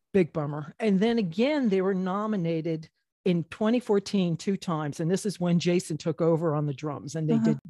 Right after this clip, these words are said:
Speaker 1: the tour and they did an album. The album was called Celebration Day, was a live album.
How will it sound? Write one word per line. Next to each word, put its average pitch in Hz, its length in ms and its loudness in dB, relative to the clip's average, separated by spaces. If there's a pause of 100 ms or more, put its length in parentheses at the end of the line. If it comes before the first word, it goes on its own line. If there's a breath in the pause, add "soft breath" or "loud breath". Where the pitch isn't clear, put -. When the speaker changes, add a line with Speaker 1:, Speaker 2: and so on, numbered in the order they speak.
Speaker 1:
the 156 100 2
tour 160 480 2
and 160 80 0
they 151 100 0
did 160 220 0
an 180 180 0
album. 160 460 -2
The 165 100 -2
album 170 260 0
was 156 140 -4
called 165 280 0
Celebration 156 640 -2
Day, 143 160 -4
was 139 160 -4
a 143 40 -6
live 151 320 -2
album. 151 420 -4